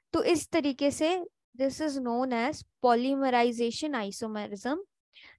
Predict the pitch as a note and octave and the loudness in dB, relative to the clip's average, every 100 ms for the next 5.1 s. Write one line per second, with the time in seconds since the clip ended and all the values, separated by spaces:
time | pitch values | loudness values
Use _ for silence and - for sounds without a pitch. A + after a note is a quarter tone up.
0 | _ B3 - - D#4 E4+ - A3 - _ | _ -4 -4 -6 -4 -4 -4 -4 -4 _
1 | A3 G#3+ C#4 D4+ _ _ _ _ _ - | -2 -2 -2 -8 _ _ _ _ _ -8
2 | B3 B3+ C#4+ - E4+ E4+ F4+ - A#3+ G#3+ | -2 0 -2 -2 -2 0 -2 0 -4 -2
3 | G#3+ C4 B3 D4 - F#4+ F#4+ - A#3 G3+ | 2 4 4 0 0 -4 -4 -2 -2 -2
4 | G3 G3+ - A3 A3 D4 D4+ C#4 A3+ C4 | -4 -4 -2 0 2 0 2 0 0 -6